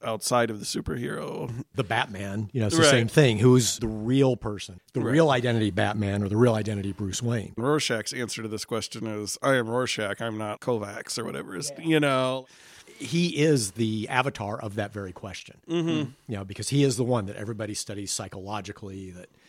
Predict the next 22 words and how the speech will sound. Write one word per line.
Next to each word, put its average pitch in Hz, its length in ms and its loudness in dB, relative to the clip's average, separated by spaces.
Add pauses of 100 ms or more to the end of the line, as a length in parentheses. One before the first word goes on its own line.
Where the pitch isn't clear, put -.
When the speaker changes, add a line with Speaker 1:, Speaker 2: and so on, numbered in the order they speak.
(140)
Speaker 1:
Right. 123 380 -8
Speaker 2:
my 110 100 -12
favorite 113 380 0
line, 101 400 -6 (160)
defines 135 640 0
who 123 100 -2
Rorschach 110 540 -4
is, 160 320 -6
right? 117 180 -2
Speaker 1:
Mm-hmm. 135 200 -8 (300)
Speaker 2:
Not 127 380 4
physically 131 480 -2
intimidating, 101 640 -2 (400)
Speaker 1:
Mm-hmm. 104 280 -14
Speaker 2:
but 131 200 0
in 143 200 2
the 127 80 2
prison, 113 580 2 (100)
his 123 220 0
great 143 380 0
line 143 280 2
of, 131 60 2